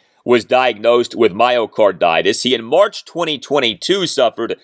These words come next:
a severe left hamstring strain, but he, on Friday night, made his professional debut. He is playing for the Low A Delmarva Shorebirds. Uh, this season is Kjerstad's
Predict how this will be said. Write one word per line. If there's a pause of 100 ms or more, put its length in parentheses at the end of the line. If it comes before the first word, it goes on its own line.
(140)
a
severe
left
hamstring
strain,
but
he,
on
Friday
night,
made (220)
his
professional
debut.
He
is
playing
for
the
Low
A
Delmarva
Shorebirds.
Uh,
this
season
is
Kjerstad's